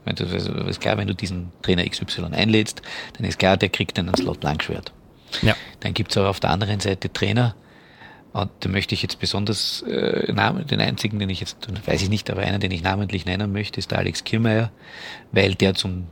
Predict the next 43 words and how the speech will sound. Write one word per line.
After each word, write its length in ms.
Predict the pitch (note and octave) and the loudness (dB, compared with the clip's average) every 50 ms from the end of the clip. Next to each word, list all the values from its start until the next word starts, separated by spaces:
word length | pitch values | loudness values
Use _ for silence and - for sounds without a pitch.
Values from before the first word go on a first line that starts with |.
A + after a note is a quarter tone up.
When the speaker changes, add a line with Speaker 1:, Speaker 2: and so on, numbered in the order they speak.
| - - | -10 -4
Speaker 1:
Train-Event 520 | - F#2+ G2 G2 G#2 G2+ G2 G2 F#2+ - - | 0 2 2 4 4 2 2 0 0 0 -2
Inventar 460 | - F2 F#2 F2+ E2 - F2+ F2+ F#2 | -2 -2 -4 -4 -2 0 0 2 2
gehört. 360 | G#2+ G#2 F#2 G2 G#2 G2+ - | 2 2 2 0 -2 -2 -4
Ich 80 | F#2+ - | -6 -4
glaub, 220 | - F2+ E2+ - | -4 -6 -4 -2
der 100 | - F#2 | -2 -2
war 100 | F2+ F2+ | -2 -2
bei 120 | F2+ G2 F#2 | -4 -4 -6
fast 380 | - - - F2+ - - - | -4 -2 -2 0 0 0 0
jedem 240 | G#2+ G2 G2 G2+ G2+ | 0 0 0 0 -2
Train-Event 680 | G2+ G2+ G2+ G2+ G#2 G2+ F#2+ G2 G2 G2+ - - - - | -2 -2 0 0 -2 -4 -4 -4 -6 -6 -8 -10 -10 -8
als 160 | G#2 F#2+ - | -6 -6 -4
Trainer 280 | - - F#2 G2 G2+ F#2 | -2 -2 -2 -2 -2 -4
dabei, 420 | - - - - F2+ G2 A#2 A2+ - - - - - - - - - - | -6 -4 -2 0 0 0 0 -2 -6 -12 -20 -20 -20 -20 -20 -8 0 4
weil 220 | G#2 G2+ G#2+ A2 | 4 6 8 8
er 60 | G2+ | 6
eben, 340 | F#2+ G2 F#2+ G2+ G2 G#2 A#2+ - - - - | 6 4 2 0 -2 -4 -6 -8 -4 2 2
der 80 | A2+ | 4
ist, 220 | G2+ - - - - | 4 2 0 0 0
der 80 | G#2 | 0
ist 60 | G2 - | 0 -2
für 100 | - A2+ | -4 -4
uns 180 | A2+ A2+ - | -4 -6 -4
der 140 | - - G#2+ | -2 -2 -2
Fixstarter. 640 | - - - A2 - - - G#2 - G2 - - - | -2 -2 -4 -6 -6 -4 0 0 0 0 0 -2 -4
Erstens, 360 | - G#2+ G2+ - - G#2+ F#2 G2+ | -2 -2 -2 -4 -4 -4 -2 -2
weil 100 | G2 F#2 | -2 -2
er 80 | F#2+ | -2
ein 80 | F2+ F2 | -4 -6
super 380 | - - - C#3+ - - A2+ | -6 -4 -4 -4 -2 -2 -4
Trainer 340 | - - G#2 G2 F#2+ G#2 G2+ | -4 -2 -4 -2 -2 -4 -4
ist, 220 | A2 A#2 - - - | -6 -6 -8 -8 -6
immer 200 | A3 C#3 A2 A#2 | -4 -2 0 0
die, 120 | G#2 A2 - - - - | 0 -2 -6 -10 -8 -6
die 240 | A2+ A#2+ B2+ B2 B2 - | -4 -4 -4 -6 -2 2
besten 360 | - A#2+ A2+ - - - G#2 | 4 4 4 2 -2 -4 -2
Feedbacks 560 | - - A2+ - - - G#2 G#2 - - - | 0 0 0 0 0 -2 -2 -2 -2 0 4
hat 280 | F#2 A2 D3 - - - - - - - - - - - - - | 4 4 4 2 -4 -14 -16 -16 -14 -14 -14 -14 -16 -8 -6 -4
und 100 | G#2 - | -2 2
zweitens, 360 | - G#2+ G#2 - G2 F2+ - | 2 2 2 2 -2 -2 -2
weil 100 | G#2 G2+ | 0 0
er 80 | G#2+ | 0
so 240 | G2+ - A2 - - | 0 -2 -2 -4 -6